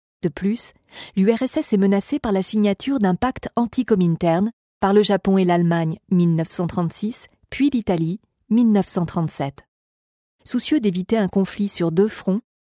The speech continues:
Staline signe un pacte de non-agression pour dix ans avec Hitler, en août mille neuf cent trente-neuf. Le monde est stupéfié par le rapprochement de ces deux dictatures opposées idéologiquement. On ignore alors que le pacte comprend des protocoles secrets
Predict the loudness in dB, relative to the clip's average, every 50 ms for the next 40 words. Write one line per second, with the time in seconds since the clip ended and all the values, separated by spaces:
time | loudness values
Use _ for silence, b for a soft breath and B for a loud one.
0 | _ _ -12 -4 0 0 2 2 2 2 0 0 0 -2 0 0 2 2 0 0
1 | 0 0 -2 0 -2 -2 0 2 2 2 2 2 2 0 0 0 0 -2 -2 -2
2 | -2 -2 -2 -2 -2 -2 -2 -2 -2 -2 -2 -4 -4 -2 0 0 -2 -2 -4 -10
3 | _ _ -2 0 0 0 -2 -2 -4 -6 -4 -2 -2 -2 -2 -2 -4 -8 -12 _
4 | _ _ _ _ _ 0 2 4 4 4 2 0 -2 -2 0 2 2 4 2 2
5 | 0 -2 -4 -4 -4 -2 -2 -4 -4 -2 -2 -2 -2 -2 -4 -6 -12 -20 -20 _
6 | _ _ _ _ _ _ _ _ _ _ _ _ _ 0 2 2 2 2 2 0
7 | 0 0 -2 -2 -4 -2 -2 -2 -2 -2 -4 -4 -4 -4 -2 -2 -2 0 0 2
8 | 2 2 2 0 0 0 -2 -2 0 0 0 0 2 2 0 2 2 0 2 2
9 | 0 0 0 -4 -2 -2 -2 -2 -2 -2 -4 0 2 0 2 2 2 2 4 4
10 | 2 2 2 2 2 2 4 4 2 2 0 -2 -6 -4 -4 -4 -4 -4 -6 -12
11 | _ _ _ _ _ _ _ _ _ _ _ _ _ _ _ _ _ _ _ 2
12 | 4 4 4 4 2 0 0 0 0 2 2 0 0 -2 -2 -2 -2 -2 -2 -2
13 | -4 -4 -4 -4 -4 -2 -2 -2 -4 -4 -4 -4 -2 -2 -2 -2 -4 -2 -4 -2
14 | -2 -2 -4 -2 -2 -2 -2 -2 -2 -4 -6 -6 -4 -4 -4 -4 -4